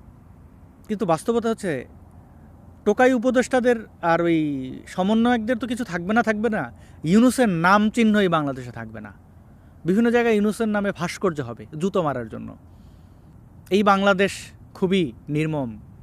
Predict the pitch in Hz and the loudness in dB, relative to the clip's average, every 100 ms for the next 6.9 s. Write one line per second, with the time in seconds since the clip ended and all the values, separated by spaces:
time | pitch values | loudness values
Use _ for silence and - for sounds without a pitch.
0 | - - - 190 220 147 - 139 101 95 | -20 -20 -8 -6 -2 -4 -4 -8 -8 -14
1 | - - - - - - - - - - | -20 -20 -20 -20 -20 -20 -20 -20 -20 -20
2 | - - - - - - - - 208 - | -20 -20 -20 -20 -20 -20 -20 -6 -6 -4
3 | - 196 208 180 202 214 190 175 - 208 | -4 0 2 2 2 2 2 2 0 -4
4 | - 175 131 113 - - - - - - | -2 -4 -4 -6 -14 -14 -14 -20 -20 -16
5 | - 165 - - - - - - - 214 | -16 -16 -18 -20 -20 -20 -16 -6 2 2
6 | 202 - 214 208 185 180 175 139 | 2 2 2 4 4 4 0 -2